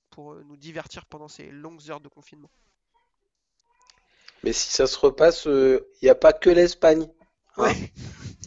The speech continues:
Speaker 1: <laughs> Allez à Manicourt, à Carole, à Imola, euh, faites des trucs, quoi. Tentez des
Speaker 2: À
Speaker 1: choses.
Speaker 2: Dijon, enfin, on a des circuits aussi chez nous.
Speaker 1: Ouais, c'est ça.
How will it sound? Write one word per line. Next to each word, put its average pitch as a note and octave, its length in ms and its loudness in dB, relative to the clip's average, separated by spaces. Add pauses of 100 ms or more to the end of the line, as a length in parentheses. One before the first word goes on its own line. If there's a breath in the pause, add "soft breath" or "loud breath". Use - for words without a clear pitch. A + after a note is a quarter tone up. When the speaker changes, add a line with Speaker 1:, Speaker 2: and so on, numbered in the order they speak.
(760 loud breath)
Speaker 1:
<laughs> G3+ 160 -6
Allez B3 200 -2
à C4+ 140 0
Manicourt, C4+ 880 -4
à G3+ 280 2
Carole, B3 800 -2
à F#3 460 2
Imola, B3 760 -2
euh, F#3 140 -10
faites A3 240 -10
des C#4 100 -12
trucs, A#3+ 300 -18
quoi. D3+ 160 -20 (220)
Tentez G#3 240 -12
des A#3 160 -16
Speaker 2:
À B2 100 2
Speaker 1:
choses. A#2+ 80 -10
Speaker 2:
Dijon, C#3+ 560 0
enfin, C3 180 -4
on A#2 140 -2
a A#2 80 0
des C3 140 -6
circuits - 340 -10
aussi F3+ 240 -12
chez E3 160 -8
nous. D#3 80 -8
Speaker 1:
Ouais, A3+ 160 -8
c'est G3 140 -16
ça. A3+ 240 -8